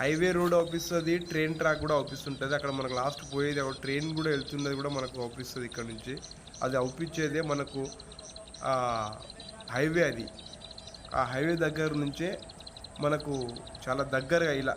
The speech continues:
ఇలా వెళ్ళామనుకో చాలా దగ్గర. కాకపోతే కొద్దిగా వెహికల్ రావడానికి కొద్దిగా తిరిగి రావాలి. ఇట్లా పోయినామనుకో చిన్న కార్ అయిన, కారు వెళ్తది, బైకులు వెళ్తాయి, కానీ పెద్ద వెహికల్ ఏమైనా రావాలంటే కొద్దిగా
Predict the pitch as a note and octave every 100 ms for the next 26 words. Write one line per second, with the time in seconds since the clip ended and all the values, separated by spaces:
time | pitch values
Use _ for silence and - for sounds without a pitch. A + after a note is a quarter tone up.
0 | - C#3 D#3 D#3 D#3 C#3+ C#3+ E3+ F#3+ -
1 | - - - - - C#3 D3+ C#3+ C#3 D#3+
2 | D3+ E3 C3+ C3+ - E3+ E3+ D#3 D3+ C#3
3 | C#3+ E3 E3 D#3 C#3+ C#3+ F3 D3+ - C#3+
4 | D#3 D#3 C3+ C3 C#3+ D#3+ D3 D3+ D#3+ D#3+
5 | D3+ D3+ F3 E3+ D3+ D3+ D3 C#3 C#3 D3
6 | C#3+ - - C3+ C3 D3 C#3+ C#3 C#3+ C#3+
7 | E3 - - B2+ C3 C#3+ D3 C3+ C3+ C3
8 | D3+ E3+ - - - - C3 D3+ D3+ D3+
9 | D#3 C#3+ C3 C3 C#3 C3+ - D3 C#3 C3
10 | A#2+ B2